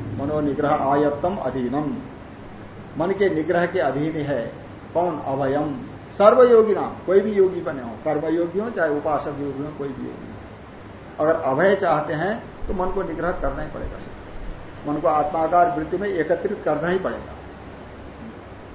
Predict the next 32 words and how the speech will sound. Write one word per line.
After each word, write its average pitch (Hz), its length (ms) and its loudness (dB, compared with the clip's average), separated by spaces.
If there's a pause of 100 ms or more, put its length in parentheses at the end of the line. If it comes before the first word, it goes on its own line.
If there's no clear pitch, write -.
(140)
विक्षिप्त 147 420 0
मन 156 220 0
रख 151 200 0
करके 156 260 0 (480)
हो 147 80 2
नहीं 151 140 -2
सकता, 107 300 -10
हो - 60 -10 (380)
कोई 185 140 10
भी 180 160 0
हो, 123 180 -4
साधन 165 380 2
यही 147 220 0
होगा। 107 280 -8 (720)
अगर 165 120 4
अभय 165 380 8
चाहता 147 360 2
हो 110 160 -6 (440)
तो 185 160 -6
मन 185 60 -6
को 185 100 -2
निग्रह 156 260 -4
करना 131 300 -6
ही 123 80 -10
पड़ेगा। - 920 -8
अब 143 120 2
भयभीत 180 360 8
रहना 185 260 4
हो 143 80 2
तो 151 100 -2
ठीक 208 240 0
है, 123 80 -8